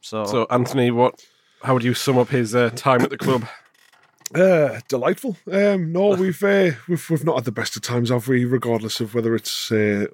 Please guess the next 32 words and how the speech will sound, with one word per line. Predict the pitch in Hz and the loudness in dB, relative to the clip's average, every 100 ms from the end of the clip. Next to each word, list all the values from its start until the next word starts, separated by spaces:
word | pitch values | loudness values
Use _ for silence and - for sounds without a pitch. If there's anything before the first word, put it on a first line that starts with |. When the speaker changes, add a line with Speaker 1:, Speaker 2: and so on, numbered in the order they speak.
| - _ _ _ _ - | -12 _ _ _ _ -6
Speaker 3:
under | 107 101 101 | -2 2 2
Ellis | 101 101 - | 2 0 -2
or | 92 95 | -2 -2
under | 104 98 | 0 -2
Charlie | - 104 104 | -2 0 0
and | 101 | 0
Stewart. | - 113 104 - | -2 -2 -4 -4
But | 127 120 | -6 -4
with, | 131 151 | -2 -2
with, | 131 175 - | 0 -4 -2
uh, | 143 120 | 0 2
I, | 135 175 | 2 0
I | |
think | 185 214 156 | 0 0 0
with, | 156 156 | -2 0
uh, | 127 | 0
Charlie | - 131 131 123 | 0 -2 0 0
and, | 117 - _ - | -2 -8 _ -4
uh, | 123 110 98 | 0 0 -2
Stewart | - 127 117 | -2 2 0
at | 107 | 0
the | 117 | -2
helm, | 123 120 101 117 113 | 0 0 -2 -4 -4
we've | 104 | -2
had | 113 110 107 - _ _ | 0 0 -2 -10 _ _
a, | 120 - - | -6 -6 0
a | 156 | 2
significant | - 135 123 123 123 117 | 2 0 -2 -4 -4 -2
turnaround | 127 135 131 117 113 117 | 0 2 2 2 0 -2
in | 113 107 _ _ _ _ - | -4 -8 _ _ _ _ -12
sort | - | -6
of | - | -4